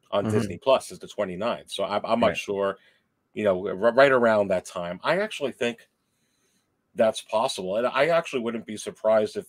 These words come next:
Speaker 1: if it comes right on the heels of this.
Speaker 2: Yeah.
Speaker 1: When, when did Fennec get, get released? Uh,
Speaker 2: Today.
Speaker 1: yesterday? Today?
Speaker 2: Well, last night, but, um, I would say this morning for all the pre-order drops.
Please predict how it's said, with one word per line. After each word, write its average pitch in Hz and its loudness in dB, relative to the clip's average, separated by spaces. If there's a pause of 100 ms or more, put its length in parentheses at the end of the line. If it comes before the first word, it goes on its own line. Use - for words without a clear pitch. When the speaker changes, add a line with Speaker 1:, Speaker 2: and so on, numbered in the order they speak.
Speaker 1:
if 107 -12
it - -12
comes 104 -4
right 107 -2
on 101 -4
the 92 -10
heels 127 -8
of 87 -12
this. 87 -8 (140)
Speaker 2:
Yeah. 101 -2
Speaker 1:
When, 226 6
when 262 4
did 254 -4
Fennec 151 2
get, 120 0
get 107 0
released? 92 -4
Uh, 98 4 (640)
Speaker 2:
Today. 92 2
Speaker 1:
yesterday? 220 2 (200)
Today? 143 4
Speaker 2:
Well, 123 12
last 135 8
night, 117 4 (680)
but, 110 6
um, 104 -4 (1000)
I 127 6
would 127 6
say 139 6
this 117 0
morning 110 2
for 104 -2
all 95 4
the 92 0
pre-order 90 -2
drops. 82 -4